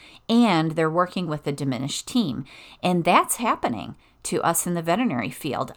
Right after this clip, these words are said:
I feel it in my own practice. We are shorthanded with doctors, we're shorthanded with technicians, even support staff. We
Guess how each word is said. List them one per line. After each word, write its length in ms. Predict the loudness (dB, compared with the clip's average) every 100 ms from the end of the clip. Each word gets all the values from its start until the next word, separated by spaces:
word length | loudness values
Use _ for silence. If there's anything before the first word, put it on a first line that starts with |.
| 0
I 420 | 4 6 4 2
feel 400 | -6 -4 -2 0
it 220 | -2 -2
in 140 | -2 0
my 160 | 0
own 240 | 0 -2 -2
practice. 640 | -4 -6 -4 -4 -4 -6
We 220 | -4 -6
are 140 | -4 -6
shorthanded 800 | -4 -4 -6 -4 -4 0 -2 -2 -8 -20 -20 _
with 360 | 0 0 0 2
doctors, 640 | 4 4 2 -2 -2 -2
we're 100 | -6
shorthanded 580 | -6 -8 -8 -6 -6 -4
with 220 | -8 -8
technicians, 1040 | -8 -4 0 0 0 -2 0 2 2 0 -8 -20 -14
even 280 | -2 2 4
support 520 | 4 2 2 0 0
staff. 520 | 0 0 0 0 -4 -10
We 360 | -4 -2 0